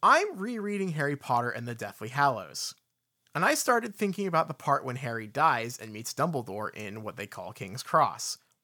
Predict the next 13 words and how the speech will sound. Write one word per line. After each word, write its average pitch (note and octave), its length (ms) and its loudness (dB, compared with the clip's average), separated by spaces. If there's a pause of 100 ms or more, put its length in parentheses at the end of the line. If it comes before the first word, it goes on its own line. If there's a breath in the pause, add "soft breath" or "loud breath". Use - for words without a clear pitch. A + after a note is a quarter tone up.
(440)
As B2 140 -4
Harry G3+ 220 2
goes C4 220 -2
back, A2+ 420 2
we B2+ 120 -4
find C4 380 2
out E3 220 2
that C#3+ 180 -8
the B2+ 120 -10 (260)
Voldemort D#3+ 460 -2
had, C#3 320 2
as C3+ 160 -6
well, C#3 400 2